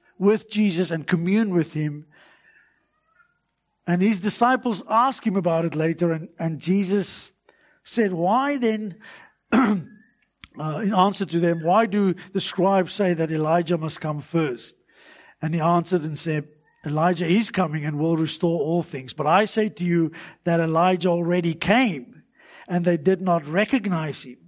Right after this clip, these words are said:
but did to him whatever they wished. So also the Son of Man is going to suffer at their hands." Then the disciples understood that he's spoken to them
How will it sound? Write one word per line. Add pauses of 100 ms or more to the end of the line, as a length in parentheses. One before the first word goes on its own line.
(1300)
but
did
to
him
whatever
they
wished.
So
also
the
Son
of
Man
is
going
to
suffer
at
their
hands." (800)
Then
the
disciples
understood
that
he's
spoken
to
them